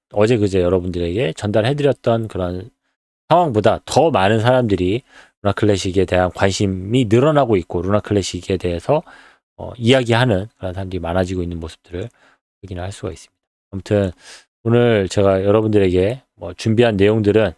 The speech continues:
다 전달을 해드리-, 드렸습니다. 드렸고, 어, 지금 루나 클래식이 아무튼 좋은 분위기로 계속 가고 있고 또 매일매일 또 새로운 그런 이슈들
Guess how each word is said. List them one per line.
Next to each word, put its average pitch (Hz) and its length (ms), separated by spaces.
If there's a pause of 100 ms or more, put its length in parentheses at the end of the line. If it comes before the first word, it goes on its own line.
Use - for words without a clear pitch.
다 - 200
전달을 95 400
해드리-, 98 500 (500)
드렸습니다. 104 800
드렸고, - 460 (640)
어, 90 580 (640)
지금 110 160
루나 151 120
클래식이 139 360
아무튼 101 340
좋은 147 220
분위기로 117 380
계속 95 220
가고 110 320
있고 101 360 (420)
또 92 340 (1700)
매일매일 127 720 (180)
또 104 120
새로운 143 640
그런 95 400 (580)
이슈들 104 480